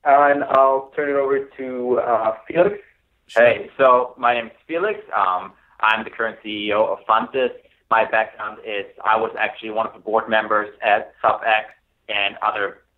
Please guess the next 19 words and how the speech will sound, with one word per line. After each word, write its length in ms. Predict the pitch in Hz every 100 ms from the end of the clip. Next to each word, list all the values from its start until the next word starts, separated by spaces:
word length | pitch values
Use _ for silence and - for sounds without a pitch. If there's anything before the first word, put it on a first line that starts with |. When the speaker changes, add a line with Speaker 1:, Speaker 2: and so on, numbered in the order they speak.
| -
Speaker 2:
events 300 | 117 107 -
such 160 | - 120
as 80 | 113
Next 260 | 113 110 -
Gen 220 | 117 110
Summit. 400 | 113 110 104 113 - _ _ -
And 160 | 120 113
I 100 | 113
come 100 | 120
more 180 | 120 117 -
from 120 | 110
a 40 | 98 -
business 300 | 147 139 131 139
background 460 | 131 - 127 123
than 80 | 117 -
from 140 | 117
a 40 | 117
tech 220 | 120 -
background. 480 | 120 - 117 110